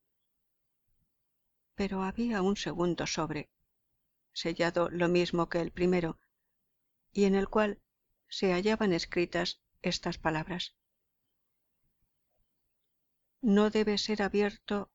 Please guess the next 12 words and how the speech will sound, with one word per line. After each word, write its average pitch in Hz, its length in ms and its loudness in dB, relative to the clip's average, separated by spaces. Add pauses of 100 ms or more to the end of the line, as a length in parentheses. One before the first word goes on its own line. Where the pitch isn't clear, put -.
antes 190 500 2
del 180 200 2
fallecimiento 175 1120 0 (280)
o 180 100 6
de 175 100 4
la 170 140 4
desaparición 175 840 0 (520)
del 170 300 2
doctor 175 480 2
Enrique 165 500 -2
Jekyll". 170 460 -6 (3000)
Utterson 180 720 -2